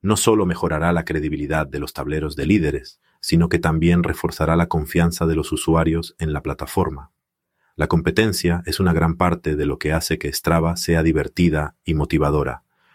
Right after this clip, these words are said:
por lo que mantener la integridad de estos desafíos es crucial.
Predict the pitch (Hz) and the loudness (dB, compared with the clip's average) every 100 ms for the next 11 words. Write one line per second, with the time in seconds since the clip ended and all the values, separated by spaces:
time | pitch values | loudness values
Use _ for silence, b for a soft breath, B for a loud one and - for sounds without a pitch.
0 | _ - 82 78 76 76 73 76 82 85 | _ 0 2 2 2 0 0 0 2 2
1 | 82 76 76 78 82 80 71 73 - 85 | 2 2 0 2 2 2 0 -2 0 -2
2 | 78 - 71 - 78 73 - - 78 - | 0 -2 -2 -2 0 0 -4 -6 -6 -4
3 | - - 78 67 - | -4 -2 0 0 -4